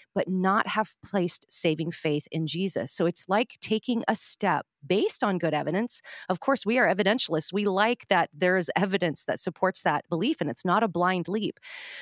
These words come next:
But the evidence leads you to take that step of faith where you're putting active trust in Jesus.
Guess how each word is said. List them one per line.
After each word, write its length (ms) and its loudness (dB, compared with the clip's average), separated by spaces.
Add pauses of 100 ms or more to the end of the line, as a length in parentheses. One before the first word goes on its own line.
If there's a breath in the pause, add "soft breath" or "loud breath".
(160 loud breath)
But 120 2
the 160 -2
evidence 400 2
leads 400 0
you 100 0
to 120 -10
take 300 -4
that 200 0
step 280 0
of 120 -2
faith 400 -2
where 120 0
you're 140 0
putting 340 -4 (100)
active 400 -4
trust 480 -4 (120)
in 380 0
Jesus. 580 -4